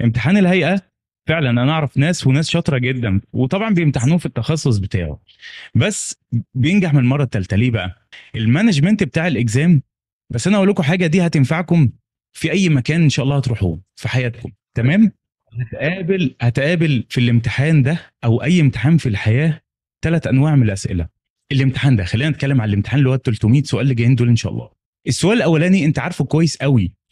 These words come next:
والسؤال التاني أنت ما تسمعش عنه أصلًا، ما شفتوش خالص في حياتك. يعني مثلًا بيقول لك إيه، إيه شكل التربة اللي على المريخ إيه؟ حاجة أنت ما شفتهاش خالص.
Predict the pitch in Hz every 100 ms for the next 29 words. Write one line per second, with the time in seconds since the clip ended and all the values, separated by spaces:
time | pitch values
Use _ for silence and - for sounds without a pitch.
0 | _ _ 117 - 156 180 156 165 190 151
1 | 175 160 147 131 123 160 165 135 131 165
2 | 151 135 - 120 101 101 120 - 160 -
3 | - - 151 135 98 - - - 107 113
4 | 110 - - 101 107 131 127 120 156 143
5 | - 110 95 - 101 - - - 160 147
6 | - 165 143 156 - - _ 120 117 117
7 | 120 117 113 147 - - 139 95 - -
8 | 160 135 156 143 123 117 110 120 - 143
9 | - 113 87 - -